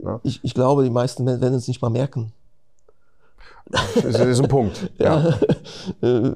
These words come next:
Speaker 2: wir haben schon heute bereits, äh, K I, wie du mir erzählt hast, die Konten durchjagen und, äh, die Versicherungen und andere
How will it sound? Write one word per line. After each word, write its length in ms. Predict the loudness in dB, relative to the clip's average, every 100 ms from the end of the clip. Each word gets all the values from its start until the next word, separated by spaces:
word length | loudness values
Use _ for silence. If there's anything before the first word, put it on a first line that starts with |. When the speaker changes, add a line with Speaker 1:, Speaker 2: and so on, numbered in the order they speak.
| -2
Speaker 2:
wir 220 | 0 2
haben 140 | 2
schon 320 | 0 -2 -2 -6 -12
heute 500 | -6 0 2 2 0
bereits, 480 | 0 0 0 -2 -2
äh, 300 | -2 -2 -2
K 180 | -4 -2
I, 300 | -2 -2 -6 -14 -10
wie 100 | -4
du 100 | -2
mir 100 | 0
erzählt 340 | 0 0 0
hast, 300 | 0 -2 -4 -6
die 400 | -2 0 -2 -8 -20 -20 -20 -2
Konten 720 | 2 2 0 0 2 0 -4 -12 -20 -16
durchjagen 920 | -6 0 2 2 2 2 2 2 0
und, 420 | -2 -2 -2 -4
äh, 500 | -2 0 0 0 -4 -8 -16 -14 -6
die 60 | -2
Versicherungen 640 | 0 0 0 0 0 -2
und 100 | -2
andere 400 | -2 -2 -2 -4